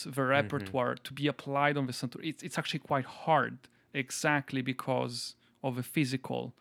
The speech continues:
Speaker 1: uh, build of the organology of the instrument. And, uh, added that to, uh, to that, you add the fact that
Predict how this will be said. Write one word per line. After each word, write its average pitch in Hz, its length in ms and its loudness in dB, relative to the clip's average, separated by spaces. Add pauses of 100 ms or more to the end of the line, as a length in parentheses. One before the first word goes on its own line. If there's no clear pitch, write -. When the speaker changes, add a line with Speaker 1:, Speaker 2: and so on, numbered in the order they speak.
(320)
Speaker 1:
uh, 120 600 -8 (460)
build 127 480 4
of 123 100 -6
the 135 120 0
organology 131 560 2
of 117 100 -10
the 123 80 -4 (100)
instrument. - 580 -8 (560)
And, 135 540 4
uh, 139 220 8 (640)
added 175 200 6
that 151 180 6
to, - 80 -2 (300)
uh, 156 100 -2 (540)
to 156 140 0
that, 160 320 10 (120)
you 139 120 4
add 139 120 6
the 143 80 -2
fact 147 340 -2
that 135 140 6